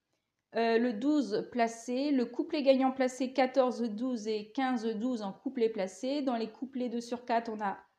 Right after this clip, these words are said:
quatorze douze et quinze douze en deux sur quatre, le multi en sept chevaux. Moi, je vous ai donné le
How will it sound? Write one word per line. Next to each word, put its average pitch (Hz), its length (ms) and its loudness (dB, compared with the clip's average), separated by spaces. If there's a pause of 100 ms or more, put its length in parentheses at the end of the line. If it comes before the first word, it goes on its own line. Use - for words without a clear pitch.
(300)
quatorze 269 460 4
douze 254 420 0
et 214 140 -6
quinze 262 400 0
douze 240 320 -4
en 202 100 -4
deux 190 140 -6
sur 233 280 -8
quatre, 285 460 2
le 240 200 0
multi 269 520 0
en 214 120 -4
sept 202 400 -6
chevaux. 247 460 -2
Moi, 247 200 0
je 214 100 -6
vous 208 160 -6
ai - 20 -6
donné 214 280 -6
le 214 180 0